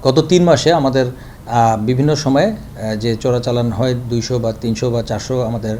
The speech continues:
গরু আটক হয়, আহ, averagely পঞ্চাশ থেকে ষাটটি মহিষ আটক হয়। আমরা এখন আরও অনেক কমিয়ে এনেছি, সেই সংখ্যাটা অত্যন্ত কম, একশোর নিচে। এবং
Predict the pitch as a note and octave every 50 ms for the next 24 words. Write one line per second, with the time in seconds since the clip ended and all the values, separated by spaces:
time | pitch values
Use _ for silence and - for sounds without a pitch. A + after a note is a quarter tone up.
0 | G#2+ G2+ A2+ G#2+ A2+ A2+ A2 G#2 - A2+ A2 - C3+ E3+ F#3+ - - - - -
1 | - - - - A2+ A2 A2+ A2 G#2+ A2 A#2+ A2+ A#2 G#2+ C3 B2+ B2+ A#2+ A#2+ B2+
2 | A#2+ C3 B2+ A#2+ A#2 C3+ A#2+ - - C3 B2 B2 A#2 - A2+ A2 - - B2 A#2+
3 | A2+ A#2 - - - - - - - A2+ A#2+ A#2 - C3 B2 A#2 B2+ A#2 - C3+
4 | D#3+ G3+ - - - - - - - - - B2 C#3 C#3+ D#3 D#3 C#3 B2+ - C#3
5 | C#3+ C#3+ C#3+ - A#2+ C3 D3 C#3+ C3+ D#3 D3 - - D3 D3+ D3+ D3+ D3 D3 D3
6 | - G3+ A3 G#3+ - - - - - - - - D3 C#3+ C#3+ - D3+ D3 C#3 C#3+
7 | C#3 C#3+ C#3 C#3 A#2+ A#2+ B2 A#2+ - B2 A2+ C3+ B2+ B2 B2 B2+ - - C3+ C#3
8 | F#3+ G3+ E3+ C#3 A#2+ - - C#3+ C3 A#2+ B2+ - - B2 A#2 A#2+ A2 - G#2 -
9 | - - - - - - - - - - A#2 A2+ A#2 A#2+ A#2+ A#2